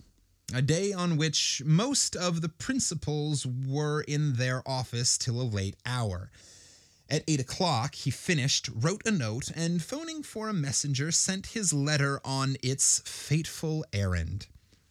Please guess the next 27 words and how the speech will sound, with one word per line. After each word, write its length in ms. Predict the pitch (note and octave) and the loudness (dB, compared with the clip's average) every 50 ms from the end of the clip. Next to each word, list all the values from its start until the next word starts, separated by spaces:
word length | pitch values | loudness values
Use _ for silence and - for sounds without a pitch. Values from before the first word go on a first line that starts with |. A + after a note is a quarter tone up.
| _ _ _ - | _ _ _ 0
He 80 | A#3 | 2
spent 180 | - - C4 A#3 | 2 4 2 2
the 60 | - | 0
rest 240 | A3+ C#4 C#4+ - - | 0 0 0 0 -2
of 80 | E4+ | -4
the 180 | E4 D4 C4 E3 | -6 -4 0 2
evening 360 | D#3 C#3 C#3+ C#3+ D3 C#3+ C#3 | 4 4 4 4 4 6 6
musing 420 | D3 E3 G3+ B3 A#3 - B3 A#3+ G#3 | 6 4 4 4 2 2 2 0 0
on 160 | D#3+ D3+ D3+ | 0 0 0
past 340 | - - F#3 F3 E3+ - - | 0 -2 -2 -4 -4 -4 -4
experiences 840 | - - - - D3 C3+ B2+ B2 B2 A#2+ G#2+ - C3+ C3 B2+ B2+ | -4 -4 -2 -2 0 0 0 0 0 0 0 0 0 2 0 0
and 200 | - - E3 F3 | 2 2 0 0
in 240 | F3+ F3+ F#3+ F3+ F3+ F3 | 0 0 0 2 2 2
refreshing 680 | F3 F3+ - - - - B3 B3+ A#3+ - - C#4 C4+ B3 | 2 0 -2 -4 -8 -6 -4 -2 -2 -2 -2 -2 -4 -6
his 220 | G3 - A3 F#3 | -4 -2 -2 0
memory 480 | F3+ D#3+ D#3+ D3+ C#3+ C#3+ C#3 C#3 C#3+ C#3 | 0 2 2 2 2 2 0 0 -2 -4
from 260 | C3 - - C#3+ C#3 | -4 -4 -4 -2 -2
the 80 | C3 C3 | -2 -2
thin 440 | - - - A3 A3+ A3+ A3+ G#3+ G3 | -4 -4 -6 -4 -4 -4 -4 -2 0
scrapbooks 880 | - - - - - - E3+ E3+ - - - A2 B2+ C3 - - - - | 0 0 0 0 0 0 0 0 -2 -4 -4 -2 -2 -2 0 -2 -2 0
which 200 | C3 B2 - - | -2 -4 -4 -4
filled 360 | - D#3 D3 C#3+ C3 B2 - | -2 0 0 0 -2 -4 -4
two 260 | - - - A3 G#3+ | -6 -4 -2 -2 0
shelves 580 | - - - - G3+ F#3+ F3 B2 G#2+ G#2 G2+ A2 | 0 0 0 0 0 0 0 0 0 -2 -2 -2
on 160 | G#2+ A2+ A2+ | 0 0 0
his 180 | A#2+ A#2+ A2 | 0 2 2
study. 560 | - - - - - E3 C#3+ G#2+ E2+ D#2 - | 2 2 2 0 0 0 0 0 -2 -6 -8